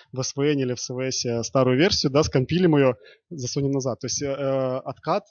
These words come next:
обычно занимает без бэкаут-плана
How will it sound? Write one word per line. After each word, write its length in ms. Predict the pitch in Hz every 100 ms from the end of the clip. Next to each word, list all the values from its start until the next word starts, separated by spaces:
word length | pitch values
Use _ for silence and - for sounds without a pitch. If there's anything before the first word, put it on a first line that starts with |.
| _ _ 202 151
обычно 380 | 139 131 - 151
занимает 460 | 139 143 160 160 123
без 240 | 143 135
бэкаут-плана 800 | 127 147 139 - 143 143 135